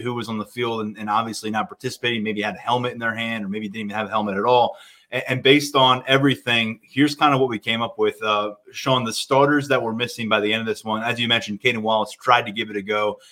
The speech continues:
wasn't in the cards for him. He, he came to the sideline the rest of the way. Fellow starting tackle Rasheed Walker in uniform, but not playing.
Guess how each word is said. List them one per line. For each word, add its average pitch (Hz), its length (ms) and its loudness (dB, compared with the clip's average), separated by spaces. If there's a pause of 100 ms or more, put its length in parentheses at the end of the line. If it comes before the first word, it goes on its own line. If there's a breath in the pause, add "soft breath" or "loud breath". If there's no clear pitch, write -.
(160 soft breath)
wasn't 123 300 2
in 113 60 0
the 107 100 -2
cards 110 300 4
for 110 180 0
him. 110 180 0
He, 104 320 -14
he 123 320 -4
came 117 240 0
to 104 60 -2
the 101 80 -4
sideline 110 480 6
the 101 80 0
rest 104 160 0
of - 60 -14
the 104 80 0
way. 107 260 4 (320 loud breath)
Fellow 135 380 8
starting 123 360 2
tackle 117 300 0
Rasheed 110 320 -2
Walker 117 480 2
in 120 180 -4
uniform, 120 600 -2
but 107 200 -10
not 110 240 0
playing. 117 380 -2